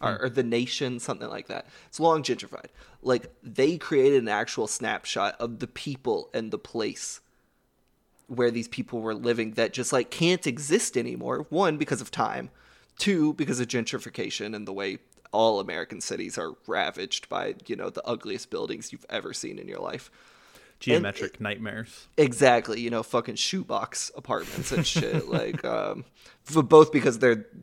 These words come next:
Speaker 1: as big as a shoebox and also they're all shaped like shoeboxes.
Speaker 2: That's right.
Speaker 1: So it's like, as someone from the South who grew up a couple hours from here in an area not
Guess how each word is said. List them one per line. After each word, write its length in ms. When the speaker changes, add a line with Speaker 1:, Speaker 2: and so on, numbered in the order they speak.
Speaker 1:
as 240
big 240
as 120
a 60
shoebox 440
and 100
also 260
they're 180
all 80
shaped 400
like 160
shoeboxes. 680
Speaker 2:
That's 180
right. 160
Speaker 1:
So 220
it's 120
like, 340
as 260
someone 360
from 240
the 140
South 420
who 120
grew 260
up 120
a 40
couple 320
hours 420
from 180
here 240
in 140
an 100
area 340
not 380